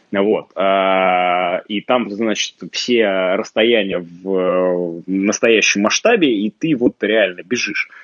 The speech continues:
И, э, там, значит, все очень приближено к реальной жизни, то есть нужно учитывать там ветер, когда стреляешь, и все такое подобное. Вот "Арма" — это, значит, э, ну, типа, э, новая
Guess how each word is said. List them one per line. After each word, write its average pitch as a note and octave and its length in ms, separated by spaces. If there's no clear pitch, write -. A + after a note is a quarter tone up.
И, A#2+ 280
э, G#2 840
там, C3+ 180
значит, A#2 320
все - 280
очень G2+ 420
приближено G#2 560
к - 80
реальной G#2 300
жизни, F3 400
то G#2 160
есть - 320
нужно G#2+ 360
учитывать F#2+ 540
там F2 320
ветер, D3 460
когда B2+ 340
стреляешь, A#2+ 640
и A2 60
все - 180
такое A#2 320
подобное. G2 500
Вот A#2 300
"Арма" — G#3+ 400
это, C3+ 380
значит, B2+ 480
э, G#2 600
ну, A2+ 260
типа, F2 1600
э, G2+ 60
новая G#2 580